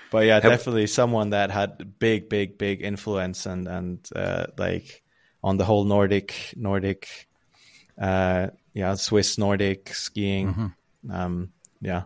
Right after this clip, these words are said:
Speaker 1: insane how he changed and, and, yeah, inspired us as young, young children to, to watch in front of the T V and have someone to cheer for, right?
Speaker 3: Right. Um,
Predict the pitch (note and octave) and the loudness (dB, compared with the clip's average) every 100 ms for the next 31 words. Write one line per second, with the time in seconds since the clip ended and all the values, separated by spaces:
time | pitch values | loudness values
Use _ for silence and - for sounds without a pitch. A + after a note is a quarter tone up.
0 | - G2+ - G#2+ G2 F#2+ F#2+ F#2+ - G2 | -6 -6 2 2 2 0 -2 -2 0 0
1 | F#2+ - E2+ E2+ F2 E2+ - _ - - | -2 -4 -8 -6 -6 -6 -10 _ -20 -20
2 | _ _ _ - F#2+ F2+ - G#2+ - A2+ | _ _ _ -8 -6 -6 -8 -8 2 4
3 | A#2+ A2+ - G#2 G#2+ G#2 G#2 - G#2 G#2 | 6 2 0 -4 -2 -2 -4 -4 -6 -4
4 | - A#2+ G#2+ F#2+ - _ _ - G2+ G2 | -2 -2 -2 -8 -12 _ _ -8 -6 -6
5 | - G2+ G2+ G#2 - - - _ - G2+ | -6 -2 0 0 -2 -6 -8 _ -16 -4
6 | G#2+ G2 G#2 - G2+ G#2+ G#2 F2+ F#2+ F#2+ | -2 -2 -4 -4 -2 0 0 -2 -4 -4
7 | G#2 G2 F#2 F2+ G#2 F#2+ F#2+ F2+ F#2 - | -2 -4 -6 -4 -4 -2 -4 -2 -4 -6
8 | _ _ _ _ _ _ _ _ - F2+ | _ _ _ _ _ _ _ _ 0 0
9 | - _ _ _ _ - _ _ _ _ | -2 _ _ _ _ -20 _ _ _ _
10 | - - - _ _ - G#2 G2+ F#2+ | -20 -20 -20 _ _ 0 4 4 0